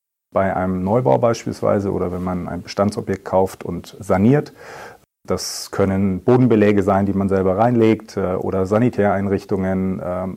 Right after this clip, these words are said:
Malerarbeiten, all diese Dinge. Das, äh, sind sogenannte Eigenleistungen, die, die Muskelhypothek, äh, und auch das wird, ähm, ja, bis zu einem gewissen Teil auch als Eigen-, Eigenmittel bezeichnet.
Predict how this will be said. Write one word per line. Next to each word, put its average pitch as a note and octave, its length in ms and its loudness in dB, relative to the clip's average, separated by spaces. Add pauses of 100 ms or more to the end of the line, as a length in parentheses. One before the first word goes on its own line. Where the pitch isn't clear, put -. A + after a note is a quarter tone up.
(100)
Malerarbeiten, F#2+ 720 0 (400)
all A2 180 2
diese G2+ 240 2
Dinge. C3 380 2 (340)
Das, - 460 -4
äh, F#2+ 160 -4
sind G2+ 180 0
sogenannte G2 460 2
Eigenleistungen, G2 840 2
die, F2+ 280 0
die F#2 120 -2
Muskelhypothek, F#2 1000 -4
äh, - 40 -12
und F#2+ 380 -4
auch - 160 -2
das - 280 0
wird, G2 380 0
ähm, F2+ 380 -4 (160)
ja, E2 160 2 (100)
bis - 120 -12
zu - 100 0
einem G#2+ 80 2
gewissen A2 500 2
Teil F2+ 340 2
auch - 200 -2
als - 340 -6
Eigen-, E2+ 260 -4 (460)
Eigenmittel F2+ 480 -4
bezeichnet. - 520 -8